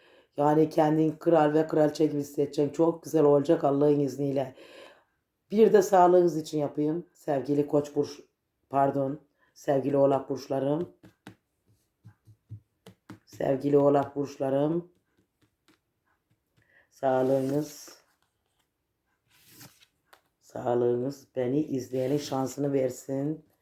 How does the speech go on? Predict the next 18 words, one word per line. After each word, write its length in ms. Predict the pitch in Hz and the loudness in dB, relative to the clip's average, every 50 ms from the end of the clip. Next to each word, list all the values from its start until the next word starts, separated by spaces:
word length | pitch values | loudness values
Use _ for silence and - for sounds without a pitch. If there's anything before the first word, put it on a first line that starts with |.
| _ _ _ _ _ _ _ _ _ _ | _ _ _ _ _ _ _ _ _ _
Sağlığınızda 840 | _ - - 151 147 151 156 165 160 160 160 143 143 160 151 151 147 | _ 0 4 4 6 6 4 4 2 2 0 0 -2 -2 0 0 2
biraz 260 | 151 160 165 175 170 | 2 4 2 2 0
problemlerim 680 | - - 165 156 151 151 156 147 147 147 143 139 139 131 | -2 -2 -2 0 0 2 2 2 2 2 0 0 -2 -2
var. 220 | 135 131 127 - | -4 -6 -4 0
Bel 320 | 160 165 175 185 180 - - | 2 4 4 4 2 -2 -8
problemi. 760 | - - 147 135 131 131 135 135 127 135 139 139 123 113 - _ _ _ _ _ _ _ _ _ _ _ _ _ _ _ _ _ _ _ _ _ _ _ _ _ _ _ | -4 -2 -2 -2 -2 -2 -4 -4 -4 -4 -4 -6 -6 -8 -12 _ _ _ _ _ _ _ _ _ _ _ _ _ _ _ _ _ _ _ _ _ _ _ _ _ _ _
Bel 280 | 147 160 175 185 170 - | 6 6 6 6 4 0
problemi. 720 | - - 156 151 139 135 147 143 139 139 131 123 123 123 - _ _ _ _ _ _ - | -4 0 2 2 2 2 0 -2 -2 -2 -4 -8 -10 -12 -16 _ _ _ _ _ _ -2
Ağrın 440 | 131 139 147 147 143 147 151 156 156 | 2 4 4 6 6 4 4 2 2
var, 160 | 143 143 147 | 0 0 0
sancın 500 | 147 - 147 143 139 139 143 147 139 143 | 0 -2 -4 -4 -2 -2 -2 -2 -2 -2
var. 260 | 139 131 127 127 123 - _ _ _ _ _ _ _ - | -4 -4 -6 -8 -10 -14 _ _ _ _ _ _ _ -12
İki 280 | 151 151 - 175 165 | -8 0 2 4 4
bin 220 | 165 165 160 156 160 | 6 4 2 2 4
dört, 440 | 160 151 151 156 156 - - - _ _ _ _ _ _ _ _ _ _ _ _ _ _ _ _ _ | 4 4 4 4 2 -4 -16 -20 _ _ _ _ _ _ _ _ _ _ _ _ _ _ _ _ _
iki 280 | - 135 - - 165 156 | -12 -4 0 2 4 4
bin 200 | 165 170 156 - | 4 2 2 0
üç 460 | 151 165 170 165 - - - - | 0 0 0 -2 -4 -10 -20 -20